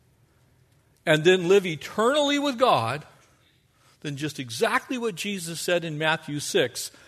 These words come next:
is a command to us. Lay up treasures in heaven while you're still here on earth.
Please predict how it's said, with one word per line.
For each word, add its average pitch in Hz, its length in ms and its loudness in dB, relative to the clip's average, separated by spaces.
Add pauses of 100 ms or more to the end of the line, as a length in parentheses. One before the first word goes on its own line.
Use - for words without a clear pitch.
(180)
is 165 160 -6
a 233 40 -8
command 240 480 -2
to 127 140 -2
us. - 420 -10 (1200)
Lay 147 280 6
up 240 200 0
treasures 202 500 -2
in 208 120 -6
heaven 123 440 -8 (480)
while 120 240 -2
you're 127 160 -6
still 127 280 -2
here 117 180 -4
on 110 120 -4
earth. 95 360 -12